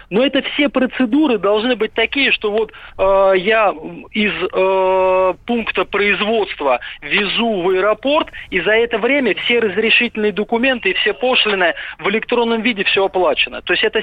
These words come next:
сервис онлайн, э, должен работать, чтобы я сразу грузил, э, на скоростной поезд, либо на самолет и отгружал, э, в места потребления этой продукции. Либо мы говорим о рыбе, которая копченая, соленая,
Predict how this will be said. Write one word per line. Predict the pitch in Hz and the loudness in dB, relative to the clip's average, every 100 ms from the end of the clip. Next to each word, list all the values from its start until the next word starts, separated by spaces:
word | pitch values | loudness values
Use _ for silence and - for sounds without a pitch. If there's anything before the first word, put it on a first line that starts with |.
| - | 0
сервис | 285 269 214 - - | 2 2 2 -2 -6
онлайн, | - 226 220 208 156 123 117 - - | 0 2 4 4 2 0 -6 -16 -4
э, | 160 160 | 0 2
должен | 160 180 165 | 2 0 2
работать, | 175 180 160 127 | 0 2 0 0
чтобы | - - 190 | -2 0 2
я | 220 | 0
сразу | 214 240 220 208 | 2 0 0 -2
грузил, | 202 226 185 233 220 180 - - - | 0 0 2 2 0 -2 -8 -18 -2
э, | 185 185 | 2 4
на | 196 | 2
скоростной | 196 220 220 202 226 | 0 0 0 0 0
поезд, | 220 269 285 254 - | 0 0 2 0 0
либо | 196 190 | -4 -2
на | 196 196 | -2 0
самолет | 214 202 226 262 254 220 | 0 0 2 0 0 2
и | |
отгружал, | 208 175 185 196 220 226 226 - - | 0 0 -2 2 2 2 0 -6 -14
э, | - 170 | -2 0
в | 170 | 2
места | 175 165 202 | 0 0 0
потребления | 180 170 180 170 170 139 131 | 0 0 0 0 2 0 0
этой | 139 | -4
продукции. | 131 139 139 - - - - - | 0 -2 -2 -6 -6 -6 -8 -4
Либо | 190 294 311 247 | 0 2 2 2
мы | 233 | 2
говорим | 220 226 262 294 233 - - | 2 2 2 0 -2 -10 0
о | 226 233 | 2 4
рыбе, | 277 294 214 | 4 2 0
которая | - 214 233 214 | -2 0 0 0
копченая, | - 233 - 262 226 180 175 | 0 0 2 0 0 -2 -2
соленая, | - 226 294 339 302 285 | 0 0 2 2 2 2